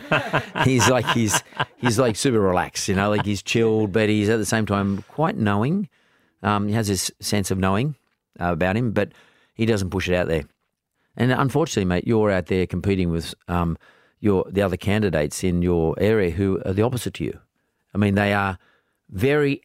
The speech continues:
Speaker 2: outward. They're
Speaker 1: Yep.
Speaker 2: very, uh, staunch and, uh, promotional and, uh, big. Um, and Dave Sharma's,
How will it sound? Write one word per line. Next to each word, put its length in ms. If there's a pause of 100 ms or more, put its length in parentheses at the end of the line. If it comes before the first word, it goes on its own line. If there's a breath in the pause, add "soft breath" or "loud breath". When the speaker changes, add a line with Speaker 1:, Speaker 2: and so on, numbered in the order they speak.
Speaker 2:
outward. 480 (680)
They're 140
Speaker 1:
Yep. 100
Speaker 2:
very, 520
uh, 400
staunch 680
and, 300
uh, 500 (500)
promotional 680
and, 200
uh, 340 (880)
big. 420 (720)
Um, 420
and 120
Dave 200
Sharma's, 640